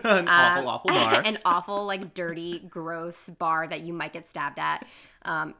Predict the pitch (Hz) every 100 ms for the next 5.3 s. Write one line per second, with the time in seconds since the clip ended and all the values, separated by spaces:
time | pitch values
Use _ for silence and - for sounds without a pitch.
0 | _ - - 165 160 165 156 160 160 156
1 | 151 151 - - - 208 240 214 214 -
2 | - - 202 190 185 - - _ - 202
3 | 202 - - 247 240 - 220 233 262 262
4 | 247 - - 202 208 240 214 - 214 254
5 | 208 180 175